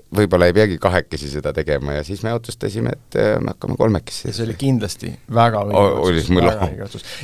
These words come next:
Speaker 2: Ja noh, mis viga meil seal, äh, ka selles mõttes, äh, särada ja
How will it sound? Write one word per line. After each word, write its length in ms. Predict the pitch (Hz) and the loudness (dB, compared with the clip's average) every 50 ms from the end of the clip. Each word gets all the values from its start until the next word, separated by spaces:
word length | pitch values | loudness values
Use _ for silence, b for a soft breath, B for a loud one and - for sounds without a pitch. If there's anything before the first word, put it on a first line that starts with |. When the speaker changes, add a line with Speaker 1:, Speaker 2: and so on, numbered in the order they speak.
| 123 | 0
Speaker 2:
Ja 140 | 127 123 127 | 2 4 4
noh, 100 | 135 127 | 4 2
mis 220 | 135 143 139 - - | 2 0 0 0 -2
viga 240 | 139 151 139 127 110 | -2 0 2 2 2
meil 280 | 107 123 127 123 110 101 | 4 2 2 2 0 -2
seal, 320 | - 123 113 110 107 110 107 | 0 0 0 2 0 0 -2
äh, 200 | 104 107 107 107 110 107 | 0 0 0 -2 -2 -2
ka 240 | - 110 107 107 101 95 | -2 0 0 0 0 0
selles 200 | 117 117 107 113 | -2 -2 -2 -2
mõttes, 300 | 110 - - 104 - - - B B B B B B B B B | -6 -6 -8 -12 -12 -12 -14 B B B B B B B B B
äh, 500 | B - 110 107 104 104 101 101 101 104 | B -2 0 0 2 0 0 -2 -4 -4
särada 480 | 98 92 135 147 156 139 110 - 107 101 101 | 0 2 2 4 4 4 2 2 -2 -4 -2
ja 140 | 104 101 | -2 -2